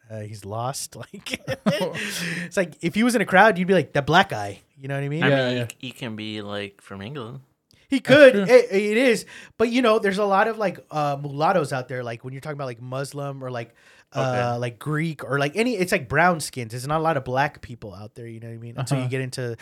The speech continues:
Speaker 1: uh, like, Africa, you know what I mean?
Speaker 2: Yeah.
Speaker 1: Essentially Egypt, all that area,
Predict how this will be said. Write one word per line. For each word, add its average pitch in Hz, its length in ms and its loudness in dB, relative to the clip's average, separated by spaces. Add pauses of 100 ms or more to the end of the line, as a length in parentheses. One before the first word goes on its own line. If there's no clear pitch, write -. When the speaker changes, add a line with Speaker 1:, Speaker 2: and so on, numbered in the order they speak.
(320)
Speaker 1:
uh, 117 400 -2
like, 113 240 -6 (100)
Africa, 123 580 -2 (160)
you 117 60 -20
know 117 60 -10
what 120 80 -8
I - 20 -8
mean? 123 140 -10
Speaker 2:
Yeah. 131 180 0
Speaker 1:
Essentially 131 360 -6
Egypt, 139 320 -6
all 135 160 -2
that 127 180 -4
area, 117 460 -6